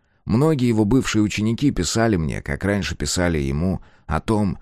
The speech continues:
каким выдающимся учителем он был и какое огромное влияние оказали его уроки литературы на их жизнь.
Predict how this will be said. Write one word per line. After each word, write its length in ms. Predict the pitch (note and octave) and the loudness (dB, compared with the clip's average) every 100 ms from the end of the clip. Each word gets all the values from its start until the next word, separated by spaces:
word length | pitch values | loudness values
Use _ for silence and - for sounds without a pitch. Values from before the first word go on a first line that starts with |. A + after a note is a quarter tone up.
| - | -10
каким 380 | - F2+ A#2+ A#2 | -6 -2 0 2
выдающимся 760 | F#2+ G#2+ G#2+ C3 - - - D2+ | 2 2 4 2 0 -4 -4 -6
учителем 580 | C#2+ B2 B2+ F2+ C2+ | 0 0 2 0 -2
он 140 | B1 C2 | -4 0
был 300 | E2+ A2+ D#2+ | 2 4 2
и 40 | |
какое 360 | G#1+ A1+ E2+ F2 | -4 -4 0 0
огромное 560 | D2+ F#2+ B2 B2+ B2 | 2 2 2 2 0
влияние 480 | A#2 A#2+ B2 A#2+ D#2+ | 2 4 4 2 0
оказали 400 | C#2+ D2+ F#2 F#2 | -2 -2 0 0
его 320 | E2+ F2 F2 | 0 2 0
уроки 320 | D2 D#2 D2 C2 | 0 -2 -4 -6
литературы 640 | C2 - C2+ - G2+ F#2+ | -6 -6 -6 -2 0 0
на 140 | D2 | 0
их 120 | C#2+ D2 | -4 -2
жизнь. 380 | F2 G2 B1 | 0 0 -2